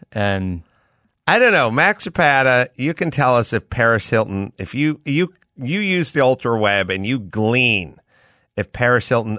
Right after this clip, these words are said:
Speaker 2: owns a Lexus L F A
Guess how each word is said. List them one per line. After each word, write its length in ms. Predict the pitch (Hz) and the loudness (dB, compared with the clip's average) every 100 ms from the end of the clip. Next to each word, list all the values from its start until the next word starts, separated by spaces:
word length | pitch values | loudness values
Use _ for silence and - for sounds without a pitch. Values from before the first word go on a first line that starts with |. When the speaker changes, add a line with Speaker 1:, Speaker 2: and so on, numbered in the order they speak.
| - | -4
Speaker 2:
owns 580 | 117 123 131 151 156 - - | 0 0 0 -2 -4 -8 -8
a 80 | 123 | -2
Lexus 460 | 127 135 135 143 - | 0 0 -2 -6 -2
L 180 | 131 131 | 0 2
F 160 | 123 127 | 2 2
A 420 | 120 117 110 107 | 2 2 0 -2